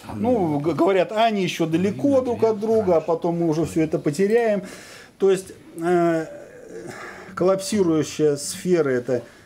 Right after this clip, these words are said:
не исчезает, свет от нее должен слабеть, частота, то есть вот это вот, вот, вот это должна не так выглядеть, а вот наоборот, как-то вот такое вот. То есть, что они отметили, неизвестно.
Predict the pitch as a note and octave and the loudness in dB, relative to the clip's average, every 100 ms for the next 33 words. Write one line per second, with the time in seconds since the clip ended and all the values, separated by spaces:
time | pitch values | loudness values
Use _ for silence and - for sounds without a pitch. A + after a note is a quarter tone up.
0 | - - C3+ D#3+ C#3+ - D3+ C3 E3+ A3+ | -20 -8 -2 0 -2 -2 -2 0 2 4
1 | G3+ - - - - C#3+ G3+ F#3+ C#3+ D3+ | 2 0 -6 -14 -8 -2 0 0 -2 0
2 | D#3+ D#3+ D3+ D#3+ F3 E3+ C#3+ C#3 - D3+ | 2 2 2 2 2 2 0 -2 0 0
3 | D3 D3+ A3+ A3 - - - - C#3 - | 0 0 -2 -2 -8 -18 -18 -8 -6 -2
4 | D#3+ E3 A3+ G#3 E3 D3 D3+ D3+ D#3 D#3 | -2 2 2 2 -2 -2 -2 0 2 2
5 | D3 C#3+ - - - - - C3+ - - | 0 -4 -12 -6 -6 -6 -6 -6 -6 -6
6 | D3 D#3 D3+ C#3+ C#3+ B2+ D#3 C#3+ D#3 C#3+ | -2 0 0 -2 -2 0 0 2 0 0
7 | D3 A#3+ B3 G#3+ G3+ E3 B2 A2 - - | 2 2 2 0 0 0 -2 -2 -8 -2
8 | D3 D#3 D#3+ F3+ F#3 F#3 D#3 G#2+ - - | 0 0 0 0 2 2 2 -2 -6 -6
9 | C3+ - C#3+ C#3 D3+ - B2+ G#2+ G2+ - | -6 -2 -4 0 -2 0 0 0 -4 -10
10 | - - - C#3 - - - F#3+ F#3 F#3 | -20 -18 -8 -8 -8 -6 0 2 2 0
11 | G#3 A#3+ - G3 G#3+ A3 F#3+ C#3 A2 A2 | 0 -2 0 0 0 0 2 0 0 -4
12 | G#2+ | -8